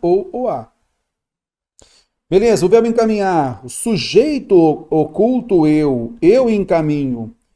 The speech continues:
Então, quem encaminha, encaminha alguma coisa, o requerimento, que é o objeto direto, a alguém. Então, nesse caso, olha só, encaminho-lhes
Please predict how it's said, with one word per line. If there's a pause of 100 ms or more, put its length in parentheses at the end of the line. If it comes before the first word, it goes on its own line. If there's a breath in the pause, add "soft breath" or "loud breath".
(160)
Então,
quem
encaminha,
encaminha
alguma
coisa, (280)
o
requerimento,
que
é
o
objeto
direto, (500)
a
alguém. (160)
Então,
nesse
caso,
olha
só, (280)
encaminho-lhes